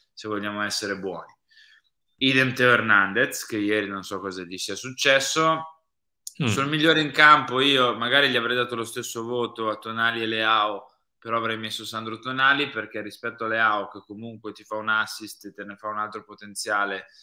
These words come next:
Speaker 1: Sandro mi è sembrato l'unico veramente, f-, forse insieme a Mike, l'unico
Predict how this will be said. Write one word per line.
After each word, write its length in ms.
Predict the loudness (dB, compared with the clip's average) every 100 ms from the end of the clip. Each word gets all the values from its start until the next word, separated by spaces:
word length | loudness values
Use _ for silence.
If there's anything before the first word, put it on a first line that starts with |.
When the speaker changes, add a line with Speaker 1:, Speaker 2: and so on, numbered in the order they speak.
| _ _
Speaker 1:
Sandro 480 | -6 4 4 4 0
mi 80 | -4
è 40 |
sembrato 600 | -6 -4 2 2 2 -2
l'unico 880 | -2 -2 -2 0 -2 -4 -6 -6 -6
veramente, 840 | -2 -2 -2 -2 -4 -6 -4 -2 -4
f-, 140 | -8 _
forse 320 | -12 -10 -10
insieme 320 | -10 -10 -8
a 40 | -6
Mike, 520 | 0 2 2 -2 -10 _ _ _ _ _
l'unico 1120 | -6 -2 0 -2 -2 0 2 4 2 -2 -16